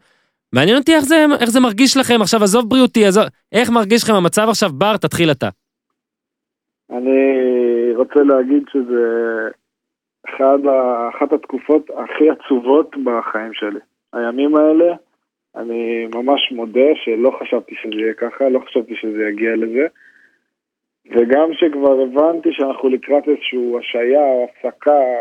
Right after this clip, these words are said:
Speaker 2: או אני לא יודע איך תקרא לזה, לא חשבתי שזה יהיה כמו מה שאני מרגיש בימים האחרונים, וזה,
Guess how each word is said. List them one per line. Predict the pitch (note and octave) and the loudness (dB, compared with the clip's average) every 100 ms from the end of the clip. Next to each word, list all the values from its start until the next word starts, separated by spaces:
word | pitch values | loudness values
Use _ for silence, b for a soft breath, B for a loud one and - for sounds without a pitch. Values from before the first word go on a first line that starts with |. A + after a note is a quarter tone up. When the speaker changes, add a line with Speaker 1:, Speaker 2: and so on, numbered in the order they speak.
| A#2+ | -6
Speaker 2:
או | B2 A#2+ A#2+ | -8 -8 -10
אני | B2 | 0
לא | C#3+ | 0
יודע | C#3 | 2
איך | C3+ - | -2 -4
תקרא | - C#3 | -4 0
לזה, | D#3 E3+ G3+ A#3+ B3 _ _ _ _ _ _ _ _ _ - | 2 0 -4 -6 -12 _ _ _ _ _ _ _ _ _ 0
לא | C#3 E3 | 2 2
חשבתי | F#3+ E3 E3 E3 | 2 0 0 -2
שזה | E3 C#3+ C3+ | -4 -2 2
יהיה | D3 | 2
כמו | D3+ C#3+ C#3+ C3+ | 2 -2 -4 -2
מה | C#3 | -4
שאני | C3+ B2+ | -4 -6
מרגיש | A#2+ A2+ B2+ A#2+ | -8 -4 -6 -2
בימים | A2+ A2+ A#2 | -4 -2 -6
האחרונים, | G#2 G#2+ G#2 A#2 C#3 C#3 A2+ | -8 -8 -6 -2 -2 -2 -6
וזה, | G#2+ A2+ A#2+ A#2 A#2+ A#2 | -4 0 2 2 0 -2